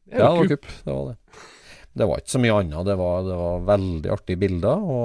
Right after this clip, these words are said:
Speaker 2: jeg håper ingen tror at de skal hente den bussen og ta vare på den, for at den, eh, det var en perfekt skulptur, altså. Ja,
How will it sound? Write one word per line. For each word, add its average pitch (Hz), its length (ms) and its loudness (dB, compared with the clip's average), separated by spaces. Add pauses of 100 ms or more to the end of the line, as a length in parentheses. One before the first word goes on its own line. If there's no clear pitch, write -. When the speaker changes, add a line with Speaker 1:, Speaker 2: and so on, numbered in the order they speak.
Speaker 2:
jeg 113 180 -2
håper 110 560 -2
ingen 90 480 -4
tror 85 400 -2
at 85 80 -8
de 87 140 -4
skal - 180 -4
hente 85 320 -6
den 85 140 -6
bussen 80 420 -6
og 82 80 -6
ta 87 160 -4
vare 80 240 -4
på 101 140 -6
den, - 40 -8
for 87 140 -6
at 82 160 -6
den, 82 240 -6
eh, 80 320 -6
det 80 160 -10
var 82 160 -8
en 85 160 -10
perfekt - 720 -14
skulptur, - 480 -6
altså. 95 240 -8 (140)
Ja, 92 160 -8